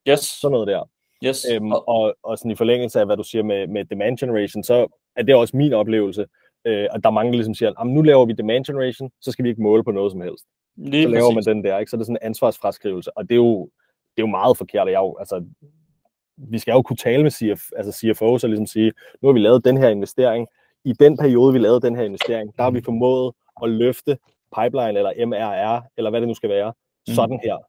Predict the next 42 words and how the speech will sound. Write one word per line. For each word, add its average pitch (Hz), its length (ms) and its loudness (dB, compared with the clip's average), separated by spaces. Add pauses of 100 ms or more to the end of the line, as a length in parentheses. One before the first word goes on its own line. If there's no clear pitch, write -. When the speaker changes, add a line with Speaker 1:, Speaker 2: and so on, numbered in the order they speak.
Speaker 2:
igennem 110 420 -2 (340)
hjemmesiden," 110 440 -4
eller 117 100 0
hvad 131 120 4
man 151 100 0
nu 120 120 0
aftaler, 101 380 -2
man 98 160 -8
er 92 60 -8
ansvarlig 90 420 -8
for, 117 160 -8
ikke? 139 140 -10 (480)
Så 113 120 0
Speaker 1:
Jo, 127 60 10
Speaker 2:
selvom 143 300 6
Speaker 1:
og 131 60 -8 (600)
Speaker 2:
Ja, 117 120 2 (160)
undskyld. 113 280 -6 (520)
Speaker 1:
Og, 139 140 8
og, 123 200 8
og 127 100 4
ma-, 151 300 4
og 170 80 0
mange 165 220 2
har 202 220 2
jo 160 60 0
også 156 260 -2
haft 180 160 -6
tendens 170 360 -8
til 160 60 -8
at 151 60 -8
sige, 156 260 -10
"Jamen, 135 280 -8
så 165 140 -10
gør 170 140 4
vi - 40 -2
det 156 160 -10
helt 220 120 -2
ned 190 100 -6
på 180 60 -14
kanalniveau." 143 680 -6 (460)
Speaker 2:
Ja. - 100 -6